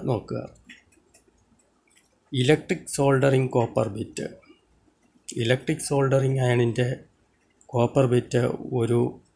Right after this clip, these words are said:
ഹീറ്റിംഗ് എലമെന്റ് കൊണ്ട് ചൂടാക്കുന്നു. കറന്റ് ലഭ്യമാണെങ്കിൽ ഈ ടൈപ്പാണ് അഭികാമ്യം. എന്തുകൊണ്ടെന്നാൽ ഇത് യൂണിഫോം ഹീറ്റ് നിലനിർത്തുന്നു. ചിത്രം മൂന്ന് നോക്കുക.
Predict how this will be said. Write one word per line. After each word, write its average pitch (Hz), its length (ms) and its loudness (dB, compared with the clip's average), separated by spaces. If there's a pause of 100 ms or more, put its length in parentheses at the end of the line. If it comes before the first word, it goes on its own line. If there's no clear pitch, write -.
ഹീറ്റിംഗ് 143 640 0
എലമെന്റ് 127 400 2
കൊണ്ട് 120 260 0
ചൂടാക്കുന്നു. 104 680 -2 (1200)
കറന്റ് 127 420 2
ലഭ്യമാണെങ്കിൽ 127 800 2 (240)
ഈ 123 120 0 (120)
ടൈപ്പാണ് 123 580 2 (120)
അഭികാമ്യം. 107 640 0 (600)
എന്തുകൊണ്ടെന്നാൽ 120 760 0 (140)
ഇത് 120 200 0 (120)
യൂണിഫോം 135 640 0
ഹീറ്റ് 120 480 -2
നിലനിർത്തുന്നു. 110 640 -2 (760)
ചിത്രം 131 460 2
മൂന്ന് 120 260 2
നോക്കുക. 113 400 -4